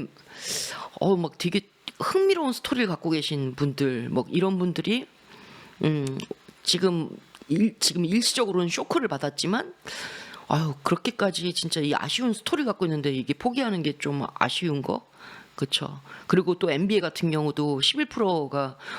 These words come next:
완전 포기한다는데, 물론 여러분들 유학이 다가 아니에요. 대부분의 우리 대한민국 분들 중에 유학 갔다 온 분들이 그렇게 많지는 않아, 아니마. 그런데 그 다른 분들도 잘 먹고 잘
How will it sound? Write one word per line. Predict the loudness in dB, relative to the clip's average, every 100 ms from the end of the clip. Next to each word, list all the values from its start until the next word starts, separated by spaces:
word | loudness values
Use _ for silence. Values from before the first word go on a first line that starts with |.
| 2
완전 | 2 2 0
포기한다는데, | 0 0 0 0 -2 0
물론 | 0 2 2 2
여러분들 | 0 0 0 0
유학이 | 2 2 2 -4
다가 | -8 -6 -6
아니에요. | -4 -4 -4 -4 -6 -6 -8 -16 -20 -20 -6
대부분의 | 4 6 6 2 0
우리 | 0 0
대한민국 | 0 -2 0 0 -2
분들 | -2 -2 -2 -2 -4 -8 -12 -12 -14 -14 -16 -6
중에 | 2 2
유학 | 4 2 2
갔다 | -4 -2 -2
온 | 0 -2
분들이 | -4 -4 -6
그렇게 | -2 -2
많지는 | -2 -2 -2 -2
않아, | -4 -2 -2 -2
아니마. | -4 -4 -4 -4
그런데 | 0 2 2
그 | -2 -4
다른 | -4 -2 0
분들도 | 0 0 -2
잘 | -4 -2 -4 -4 -8 -8 4
먹고 | 4 6 -2
잘 | -2 -2 0 0 -2